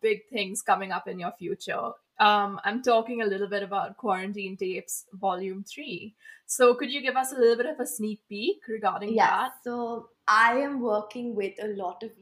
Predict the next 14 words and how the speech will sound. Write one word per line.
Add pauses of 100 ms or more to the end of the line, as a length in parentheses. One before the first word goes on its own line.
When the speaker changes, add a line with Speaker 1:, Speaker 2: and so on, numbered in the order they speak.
(140)
Speaker 2:
young (240)
creators,
social
media
creators,
and (300)
young
people
who
are
acting
and
kind
of